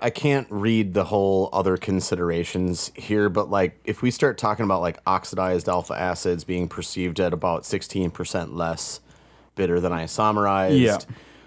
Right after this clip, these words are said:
Speaker 1: um, you know, like, I B Us scaling non-linearly, like, um, it's e-, every,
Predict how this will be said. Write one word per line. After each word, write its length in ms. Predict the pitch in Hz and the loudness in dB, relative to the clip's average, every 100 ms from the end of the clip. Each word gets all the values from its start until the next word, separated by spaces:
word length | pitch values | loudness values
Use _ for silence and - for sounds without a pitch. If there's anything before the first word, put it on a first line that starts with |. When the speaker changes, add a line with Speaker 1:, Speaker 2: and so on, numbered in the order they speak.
| - - | -20 -8
Speaker 1:
um, 600 | 69 64 62 53 - - | -6 -4 -6 -8 -12 -8
you 120 | 117 | 0
know, 280 | 101 87 85 | 0 2 0
like, 340 | 87 82 80 - - | 0 0 -2 -6 0
I 140 | 113 | 2
B 100 | 117 117 120 | 4 4 4
Us 80 | 113 | 2
scaling 920 | - - 113 113 110 107 104 101 95 | -2 0 4 4 4 2 2 2 2
non-linearly, 1400 | 98 98 98 92 101 98 101 98 95 92 95 92 90 90 | 2 2 2 0 2 2 2 2 2 2 2 0 0 -2
like, 520 | 87 85 85 82 - _ _ _ _ _ _ _ _ _ _ - | -2 -4 -4 -6 -14 _ _ _ _ _ _ _ _ _ _ -8
um, 600 | 85 71 58 52 50 - _ - - - - - - - - | -4 -4 -4 -8 -10 -16 _ -18 -10 -8 -8 -10 -12 -14 -2
it's 260 | 135 139 - - | 0 0 -2 -4
e-, 40 | 156 | -2
every, 300 | 170 165 175 | 2 4 2